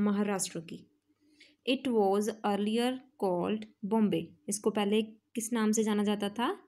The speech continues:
बॉम्बे। It is located in the western coast of India that faces the Arabian Sea। ये कहाँ पर है? It is located in the western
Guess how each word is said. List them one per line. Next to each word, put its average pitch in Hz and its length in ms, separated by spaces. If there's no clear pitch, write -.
बॉम्बे। 180 480
It 277 180
is 220 260
located 226 440
in 214 240
the 214 180
western 208 540
coast 185 360
of 185 100
India 196 380
that 196 180
faces 170 460
the 170 240
Arabian 170 420
Sea। 175 320
ये 202 160
कहाँ 196 360
पर 202 120
है? 254 160
It 233 100
is 214 100
located 196 360
in 202 180
the 214 320
western 247 440